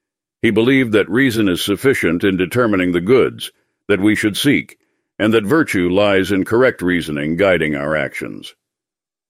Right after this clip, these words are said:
His exploration of human passion and emotion would go on to influence his followers and have a lasting impact on ideas surrounding literature and art. Descartes' theories on meteorology,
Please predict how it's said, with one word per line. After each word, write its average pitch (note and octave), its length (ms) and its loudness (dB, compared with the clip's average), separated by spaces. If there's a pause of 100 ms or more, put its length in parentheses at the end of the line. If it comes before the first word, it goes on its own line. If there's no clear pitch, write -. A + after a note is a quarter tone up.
(100)
His C#3+ 140 2
exploration B2+ 680 2
of D#2+ 100 -4
human G2+ 300 0
passion F2+ 440 0
and D#2+ 140 -2
emotion E2 500 -2 (360)
would G#2 180 2
go A2+ 160 6
on G#2+ 180 0
to G2 160 2
influence G2+ 460 0
his E2+ 140 -4
followers C#2 600 -2
and F2 100 -2
have F2+ 140 0
a F2+ 40 0
lasting F#2+ 440 0
impact E2+ 560 -2
on E2+ 140 -2
ideas D#2+ 720 -2 (480)
surrounding G#2+ 560 0
literature F2 480 0
and D#2+ 100 -4
art. C2 340 -6 (880)
Descartes' B2+ 420 0
theories B2+ 380 4
on G#2 160 2
meteorology, F#2+ 840 0